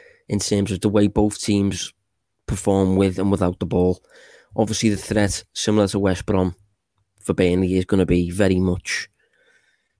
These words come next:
aerial, physical, set pieces.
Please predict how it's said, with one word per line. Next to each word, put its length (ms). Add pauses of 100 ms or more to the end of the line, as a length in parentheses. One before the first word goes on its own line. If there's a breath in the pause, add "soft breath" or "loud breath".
(200)
aerial, 380 (800)
physical, 500 (720)
set 320
pieces. 540